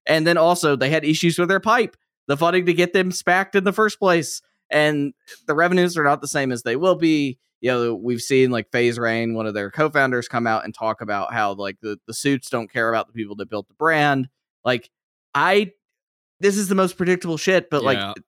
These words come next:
Speaker 1: the, going public was a terrible idea. Terrible idea, but you know why it was a terrible idea? Because they couldn't get the private financing as well. That's
Speaker 2: No,
Speaker 1: why
Speaker 2: no,
Speaker 1: they
Speaker 2: no.
Speaker 1: did
Speaker 2: You,
Speaker 1: it.
Speaker 2: <laughs> you know why it was a terrible idea? It's because FaZe Clan's entire fandom is under the age of eighteen. <laughs> Like,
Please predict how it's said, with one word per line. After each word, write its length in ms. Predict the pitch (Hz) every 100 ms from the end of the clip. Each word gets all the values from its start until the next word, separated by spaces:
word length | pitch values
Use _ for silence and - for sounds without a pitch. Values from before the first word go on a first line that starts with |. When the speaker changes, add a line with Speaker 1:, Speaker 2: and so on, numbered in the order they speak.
| _ -
Speaker 1:
the, 160 | 131 - _ _
going 260 | 160 214 202
public 360 | 185 202 202 165
was 120 | 147
a 80 | 120
terrible 640 | - 196 202 190 180 165
idea. 420 | 156 151 123 - _ _
Terrible 480 | - 233 277 247 233
idea, 320 | 208 196 196
but 120 | 139 147
you 100 | 156
know 80 | 180
why 180 | 156 170
it 40 |
was 140 | 175
a 40 | -
terrible 280 | 180 180 175
idea? 300 | 175 175 170
Because 240 | 160 120
they 100 | 117
couldn't 260 | 110 143 131
get 120 | 127
the 60 | 120
private 340 | 127 120 -
financing 500 | 117 107 104 110 98
as 120 | 98
well. 280 | 98 92 85 _
That's 180 | - 147
Speaker 2:
No, 60 | 156
Speaker 1:
why 40 |
Speaker 2:
no, 20 | 160
Speaker 1:
they 60 |
Speaker 2:
no. 100 | 151
Speaker 1:
did 120 | 131 143
Speaker 2:
You, 60 | - - - -
Speaker 1:
it. 80 | -
Speaker 2:
<laughs> 20 |
you 100 | 165
know 100 | 180
why 180 | 185 185
it 60 |
was 140 | 175 151
a 60 |
terrible 360 | 160 160 160 151
idea? 280 | 143 151 156
It's 80 | 147
because 260 | 156 151 -
FaZe 320 | 151 151 151
Clan's 360 | - 160 151
entire 420 | 147 151 151 143 143
fandom 380 | 139 135 131
is 100 | 123
under 160 | 127 127
the 100 | 123
age 160 | 127 123
of 100 | 120
eighteen. 580 | 123 - 160 139 127 110
<laughs> 40 | _ _ _ _ _ _ _ _ 349 349 -
Like, 400 | 208 247 -